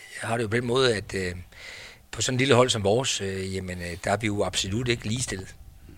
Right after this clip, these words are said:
Altså, vi er jo absolut ikke ligestillet. Der er jo et kæmpe stort ansvar på, øh, på nogle spillere i nogle sammenhænge, og et ansvar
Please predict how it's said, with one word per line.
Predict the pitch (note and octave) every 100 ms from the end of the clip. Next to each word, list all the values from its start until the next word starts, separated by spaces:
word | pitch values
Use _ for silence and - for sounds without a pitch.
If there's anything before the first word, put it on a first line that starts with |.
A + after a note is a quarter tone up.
| -
Altså, | F#2
vi | G2
er |
jo | F#2+
absolut | - - F#2 F#2 D3 - G#2+
ikke | G2
ligestillet. | F#2 F#2+ - G2 - -
Der |
er | G2
jo | G2 F2
et | F2+ F#2+
kæmpe | - D3 D3 A2
stort | - A2+ G#2+ -
ansvar | G2+ - F#2 F2
på, | - G2+ G2 F#2+
øh, | F#2+ - - - - -
på | - G2
nogle | F#2+ G#2
spillere | A#2+ G#2+ G#2+ A#2+ G2+ F#2+
i | A2
nogle | A2+ B2+
sammenhænge, | A#2+ A2+ G#2 G2+ G#2+
og | G2 F#2+
et |
ansvar | G2 - G#2+ F#2+